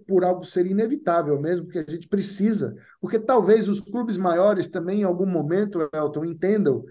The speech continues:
que tá bom, eu vou crescer, eu sou Flamengo,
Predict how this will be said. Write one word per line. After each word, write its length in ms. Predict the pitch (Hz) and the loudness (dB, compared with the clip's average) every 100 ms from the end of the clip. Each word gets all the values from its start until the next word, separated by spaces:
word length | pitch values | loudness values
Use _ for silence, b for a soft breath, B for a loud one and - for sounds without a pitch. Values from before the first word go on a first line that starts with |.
| B B | B B
que 100 | - | -8
tá 140 | - 240 | 0 4
bom, 260 | 196 180 165 | 4 4 2
eu 80 | |
vou 240 | 147 160 175 | -2 -6 -4
crescer, 480 | 226 214 - 143 139 | -4 -4 -2 0 6
eu 140 | 202 | 6
sou 180 | 202 - | 4 -2
Flamengo, 600 | 147 143 185 208 139 | -4 0 0 0 -2